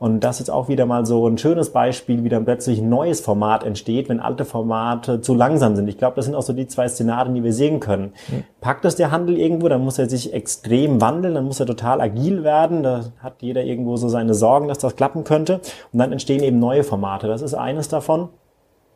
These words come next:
Speaker 1: Und, ähm, ja, vielleicht noch als Ergänzung zu dem vorherigen Teil, die, die Naivität der, der Hersteller an dieser Stelle.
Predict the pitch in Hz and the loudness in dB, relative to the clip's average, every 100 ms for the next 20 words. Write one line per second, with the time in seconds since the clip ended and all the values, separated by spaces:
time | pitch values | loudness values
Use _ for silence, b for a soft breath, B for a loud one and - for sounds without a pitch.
0 | _ _ - - 120 110 107 127 113 117 | _ _ -14 -4 0 0 0 2 2 0
1 | 117 B B B - 120 135 135 - - | -2 B B B 0 4 4 2 -8 -18
2 | - - 123 123 135 117 120 123 127 139 | -8 0 0 0 -4 -2 0 2 0 -4
3 | 117 120 117 113 110 117 117 139 143 127 | -4 0 2 0 0 2 4 2 0 -4
4 | 135 139 131 117 110 110 107 101 _ 113 | -4 -2 0 2 2 2 0 -6 _ -4
5 | 113 123 113 110 120 135 123 113 107 110 | -2 0 -2 0 0 2 0 -2 -2 -2
6 | 101 117 - 156 151 131 139 139 - 135 | -2 -2 -2 -2 -2 -4 -2 -2 0 2
7 | 135 | 2